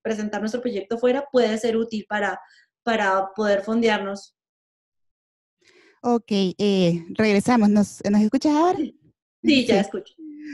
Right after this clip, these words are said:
Speaker 2: Ok, sí, se me, se me quedó como el último pedacito del comentario que era la pregunta.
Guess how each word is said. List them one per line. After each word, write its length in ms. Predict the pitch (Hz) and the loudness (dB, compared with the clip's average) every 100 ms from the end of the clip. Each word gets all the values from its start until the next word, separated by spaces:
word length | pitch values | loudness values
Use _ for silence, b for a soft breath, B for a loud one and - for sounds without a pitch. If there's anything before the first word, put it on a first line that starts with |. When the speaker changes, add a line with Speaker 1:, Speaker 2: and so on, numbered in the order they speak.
| 269 | -2
Speaker 2:
Ok, 460 | 254 226 226 208 | -2 2 0 0
sí, 380 | 208 269 247 - | -2 2 2 0
se 140 | - 240 | 0 2
me, 340 | 226 202 170 | 4 2 0
se 160 | - 233 | 0 0
me 100 | 226 | 2
quedó 240 | 226 226 | 2 2
como 160 | 269 262 | 4 4
el 100 | 247 | 4
último 300 | 254 254 247 | 4 4 4
pedacito 520 | 226 202 202 226 240 | 2 2 2 0 2
del 160 | 240 226 | 2 2
comentario 500 | 214 208 214 240 233 | 2 2 2 2 2
que 180 | 208 | 0
era 120 | 196 196 | 0 2
la 100 | 190 | 0
pregunta. 580 | 202 214 262 226 185 | 2 4 4 4 0